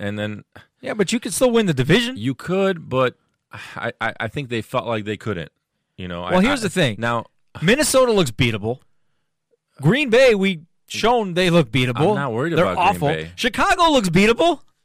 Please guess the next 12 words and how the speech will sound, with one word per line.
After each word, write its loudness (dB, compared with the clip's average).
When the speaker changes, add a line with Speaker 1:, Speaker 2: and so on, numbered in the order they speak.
Speaker 1:
I -8
don't -6
think -8
Min-, -8
I -4
don't -6
think -10
we -8
can -12
beat -10
Minnesota, -12
though. -20